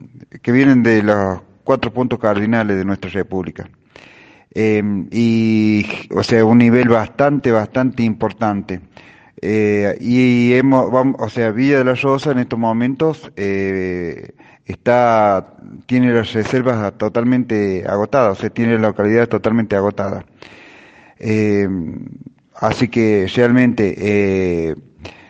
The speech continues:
es bueno que del tango se aporte a la economía de, de Tras la Sierra.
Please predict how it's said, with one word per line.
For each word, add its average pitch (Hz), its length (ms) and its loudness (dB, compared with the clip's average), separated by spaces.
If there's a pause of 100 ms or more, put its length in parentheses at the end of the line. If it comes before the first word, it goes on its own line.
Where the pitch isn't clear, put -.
(1160)
es 131 180 2
bueno 135 340 4
que 117 140 -2
del 113 280 0
tango 147 500 0
se - 180 -4
aporte 131 840 0
a 113 100 -2
la 113 140 0
economía 110 640 -2
de, 98 680 -2
de 98 140 -6
Tras 104 240 -4
la 98 60 -10
Sierra. 92 380 -10